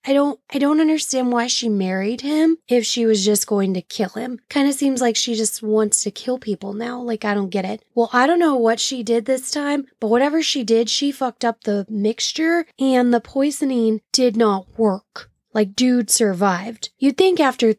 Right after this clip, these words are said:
three successful murders, she'd know how to mix it up correctly, but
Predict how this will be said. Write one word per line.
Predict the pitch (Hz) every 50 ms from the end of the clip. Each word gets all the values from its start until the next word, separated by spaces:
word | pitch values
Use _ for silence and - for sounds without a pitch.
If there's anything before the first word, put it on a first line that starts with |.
| _ _ _
three | 233 220 233 240
successful | 226 - 233 208 - 240 226 220 - - 208
murders, | 196 196 196 208 233 262 277 294 269
she'd | - - 233 226 196 190
know | 214 208 208 220 220
how | 220 226 202
to | 196
mix | 196 202 214 - - -
it | 196
up | 196 202 -
correctly, | - - 262 269 262 - 302 311 311 233
but | 208 202 185 190 -